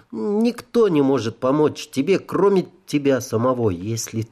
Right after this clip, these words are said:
ты действительно хочешь спастись, то борись. Тебе будет трудно, и только вера в себя, в свои силы поможет тебе».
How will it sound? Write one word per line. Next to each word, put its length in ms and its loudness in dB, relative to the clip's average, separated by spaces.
ты 360 -6
действительно 1120 -2
хочешь 420 -2
спастись, 720 0
то 180 4
борись. 840 2
Тебе 340 2
будет 400 0
трудно, 520 2
и 160 -2
только 460 -4
вера 440 0
в 80 -6
себя, 500 0
в 80 -12
свои 380 2
силы 520 0
поможет 760 2
тебе». 460 -2